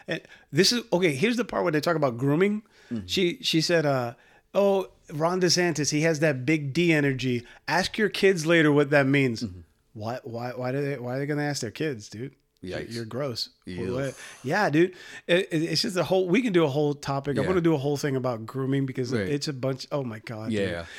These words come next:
Speaker 1: You know, it's like that, like that,
Speaker 2: Mm.
Speaker 1: uh, youth pastor that was
Speaker 2: Mm.
Speaker 1: celebrating his girlfriend's eighteenth birthday.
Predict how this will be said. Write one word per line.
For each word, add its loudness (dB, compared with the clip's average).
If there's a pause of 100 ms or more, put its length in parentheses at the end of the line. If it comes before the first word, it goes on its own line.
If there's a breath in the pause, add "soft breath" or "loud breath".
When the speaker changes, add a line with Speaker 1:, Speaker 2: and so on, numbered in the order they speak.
(160 loud breath)
Speaker 1:
You 4
know, 4
it's 0
like 0
that, -2
like 2
that, 2
Speaker 2:
Mm. 0
Speaker 1:
uh, 0
youth -2
pastor 2
that -2
was -2
Speaker 2:
Mm. 0
Speaker 1:
celebrating 4
his 0
girlfriend's -2
eighteenth -2
birthday. -2